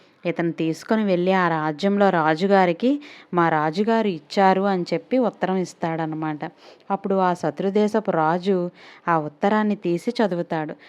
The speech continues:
చదివి పెద్దగా నవ్వుతాడు, నవ్వి, "ఏ మీ రాజుకి శక్తి లేదా,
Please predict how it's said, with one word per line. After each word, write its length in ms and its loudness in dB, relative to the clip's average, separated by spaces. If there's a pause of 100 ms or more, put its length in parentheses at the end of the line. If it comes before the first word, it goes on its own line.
(240)
చదివి 340 -2
పెద్దగా 520 0
నవ్వుతాడు, 640 0 (460)
నవ్వి, 520 0 (340)
"ఏ 380 2
మీ 260 2
రాజుకి 680 0
శక్తి 440 -2
లేదా, 520 0